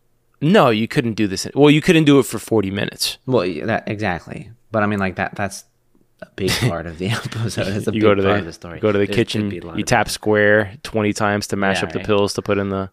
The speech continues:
Speaker 2: Uh-huh.
Speaker 1: <laughs> into the wine. <laughs> That's a hell of a mini game for a thirteen-year-old.
Speaker 2: Yeah, really.
Speaker 1: <laughs> You know, there you go.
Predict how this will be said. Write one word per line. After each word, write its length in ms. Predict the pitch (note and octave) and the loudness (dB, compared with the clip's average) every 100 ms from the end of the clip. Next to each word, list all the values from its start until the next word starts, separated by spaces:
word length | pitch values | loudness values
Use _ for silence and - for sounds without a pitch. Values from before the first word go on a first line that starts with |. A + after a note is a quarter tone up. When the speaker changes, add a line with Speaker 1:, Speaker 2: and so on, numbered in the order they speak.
| - | -16
Speaker 2:
Uh-huh. 480 | - G2 F2+ G2+ F#2+ | -14 -10 -10 -10 0
Speaker 1:
<laughs> 320 | A2 - D#3 | 0 2 2
into 320 | C3 A#2 - | 2 0 2
the 160 | B2+ B2+ A2+ E3 | 2 2 0 2
wine. 1000 | D3+ E3+ C3 - - - F3+ - D#3 G2 | 4 4 2 -2 -6 2 2 4 0 0
<laughs> 0 | - | -2
That's 180 | C#3+ B2 | 0 4
a 60 | |
hell 140 | A#2 A#2+ | 4 4
of 80 | |
a 40 | G#2+ | 2
mini 200 | A2+ A2+ | 0 2
game 180 | A2+ G#2+ | 2 2
for 120 | G#2+ | 0
a 40 | |
thirteen-year-old. 720 | G#2 A2+ G#2+ A#2 A2+ A#2+ B2 - | 2 0 2 0 4 6 4 0
Speaker 2:
Yeah, 300 | G#2+ G2 F#2 | -6 -4 4
really. 400 | G#3+ F#2+ F#3+ - | 4 6 2 4
Speaker 1:
<laughs> 40 | |
You 120 | G#3 F3 | 4 6
know, 280 | F#3 D3 D#3+ - E4+ - | 6 6 4 0 -4 0
there 160 | E4 | 4
you 160 | D3 B2+ | 6 6
go. 360 | A#2 B2+ G#3+ | 6 6 4